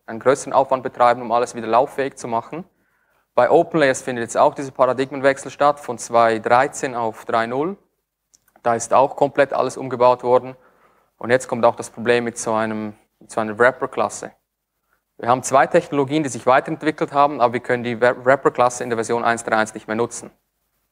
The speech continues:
Und es gibt im Moment eigentlich für dieses Problem auch noch keine Lösung, da bin ich ehrlich. Und hier,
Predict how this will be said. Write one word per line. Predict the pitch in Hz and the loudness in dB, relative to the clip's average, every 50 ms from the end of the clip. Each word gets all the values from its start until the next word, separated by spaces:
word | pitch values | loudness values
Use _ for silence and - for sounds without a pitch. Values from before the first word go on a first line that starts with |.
| _ _ _ _ _ _ _ _ _ _ _ _ _ - _ - | _ _ _ _ _ _ _ _ _ _ _ _ _ -20 _ -6
Und | - 117 | -4 -4
es | - - | -2 0
gibt | 147 135 - - | 0 0 0 0
im | 127 | 0
Moment | 123 120 120 120 117 104 120 | 2 2 2 2 2 2 2
eigentlich | 117 117 113 - | 2 2 0 -2
für | - - 110 | -6 -10 -6
dieses | - 127 117 117 - | -4 -4 -6 -6 -6
Problem | - 117 107 113 113 113 110 | -6 0 2 2 4 4 2
auch | 107 | 0
noch | 107 - | -2 -2
keine | - - 113 107 107 | -2 -2 0 2 4
Lösung, | 117 113 107 110 110 | 4 2 2 0 -4
da | 107 | -6
bin | 104 110 104 | -6 -6 -6
ich | 101 - | -4 -2
ehrlich. | 117 113 107 107 107 - - _ _ _ _ _ _ _ _ _ _ _ _ _ _ _ _ _ _ _ _ _ _ _ _ _ _ _ _ _ _ _ _ _ _ _ _ _ _ _ - - _ _ _ _ | 0 0 0 0 -2 -8 -14 _ _ _ _ _ _ _ _ _ _ _ _ _ _ _ _ _ _ _ _ _ _ _ _ _ _ _ _ _ _ _ _ _ _ _ _ _ _ _ -20 -20 _ _ _ _
Und | _ 120 113 | _ -10 -8
hier, | - 147 165 185 196 | -2 2 2 2 2